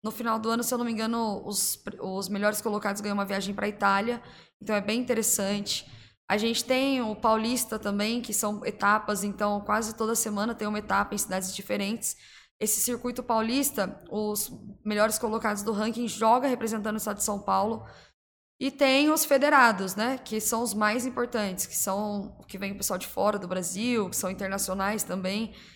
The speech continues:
que é o que considera no mundo inteiro. Então, tem etapas que são no Brasil, tem etapas que são fora.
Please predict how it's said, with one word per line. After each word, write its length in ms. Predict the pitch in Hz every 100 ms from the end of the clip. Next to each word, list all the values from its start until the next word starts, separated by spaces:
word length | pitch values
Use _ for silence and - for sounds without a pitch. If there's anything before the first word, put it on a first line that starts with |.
| _ _ -
que 100 | 254
é 220 | 240 247
o 60 | 269
que 120 | -
considera 440 | - 262 - 254 254
no 80 |
mundo 180 | 254 254
inteiro. 440 | 262 254 196 175 165 - -
Então, 320 | 190 - 202
tem 180 | 202 220
etapas 380 | 220 196 202 208
que 60 | -
são 120 | 202
no 60 |
Brasil, 380 | 202 220 220 233
tem 100 | 247
etapas 260 | 240 247 226
que 40 | -
são 160 | 247
fora. 400 | 247 - 180 175